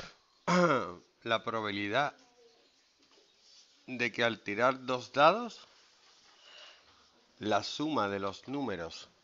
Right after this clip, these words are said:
de los dados sea siete.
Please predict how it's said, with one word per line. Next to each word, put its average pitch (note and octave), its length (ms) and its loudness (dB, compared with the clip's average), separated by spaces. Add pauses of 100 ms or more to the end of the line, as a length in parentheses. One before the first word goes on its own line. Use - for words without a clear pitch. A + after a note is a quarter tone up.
(180)
de G#2+ 160 -2
los G2 300 -8
dados F#3 500 0 (1300)
sea E3 500 -2 (580)
siete. - 540 -8